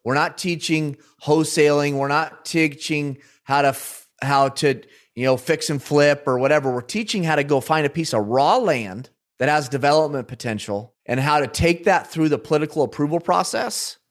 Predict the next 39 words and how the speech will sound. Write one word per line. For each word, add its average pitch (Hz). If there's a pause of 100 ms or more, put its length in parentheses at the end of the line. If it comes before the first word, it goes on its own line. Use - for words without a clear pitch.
(640)
to 139
get 147
a 147
development 131
approved 120
on 107
that 113
land. 113 (720)
And 107
that's 147
where 156
the 139
value 120
add 110
comes 95
in, 67
right? 101
So -
you 110
take 143
a 135
piece 135
of 113
raw 143
land 135
that 120
it's 107
just 135
farmland 131
or 113
whatever, 117 (400)
and 117
you 117
turn 139
it 135
into 131
an 113
approved 143
subdivision. 90